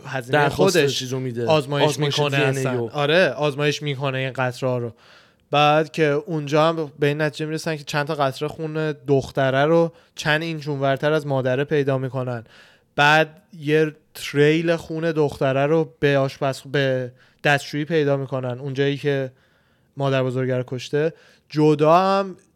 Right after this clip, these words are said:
Speaker 1: دستای خونی مادره رو رو شیشه‌های دختره پیدا می‌کنه، رو شیشه‌های اتاق دختره
Speaker 2: اتاق.
Speaker 1: پیدا می‌کنه. یعنی اینا رو همه رو این،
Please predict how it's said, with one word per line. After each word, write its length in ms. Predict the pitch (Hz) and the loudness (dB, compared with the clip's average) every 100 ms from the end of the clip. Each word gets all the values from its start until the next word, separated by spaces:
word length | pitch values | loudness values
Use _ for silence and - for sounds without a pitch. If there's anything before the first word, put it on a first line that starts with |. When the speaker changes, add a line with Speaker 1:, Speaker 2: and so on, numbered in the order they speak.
| _ | _
Speaker 1:
دستای 680 | 151 147 143 - 160 170 165 | 0 0 -2 -8 -2 -2 -2
خونی 460 | 160 147 139 151 156 | -4 -10 -8 -6 -6
مادره 600 | 135 135 135 135 139 165 | -4 -4 -2 -2 -2 -2
رو 140 | 190 | -4
رو 80 | 175 | -6
شیشه‌های 400 | - 139 147 151 | -8 -6 -2 -2
دختره 380 | 147 - 127 123 | -4 -6 -6 -6
پیدا 300 | 120 107 107 | -8 -10 -14
می‌کنه، 360 | 107 - - _ - | -16 -18 -20 _ -14
رو 60 | 127 | -12
شیشه‌های 380 | 139 131 131 | -10 -8 -4
اتاق 360 | 135 131 127 123 | -4 -6 -8 -8
دختره 240 | 120 - | -8 -10
Speaker 2:
اتاق. 140 | 107 113 | -10 -10
Speaker 1:
پیدا 260 | 104 107 | -14 -14
می‌کنه. 220 | 104 123 - _ - - _ _ _ - | -18 -20 -20 _ -20 -20 _ _ _ -6
یعنی 200 | 143 160 | -2 0
اینا 320 | 160 156 156 | 0 2 4
رو 80 | 180 | 4
همه 260 | 185 156 | 4 4
رو 140 | 165 185 | 4 4
این، 220 | 185 185 | 2 -2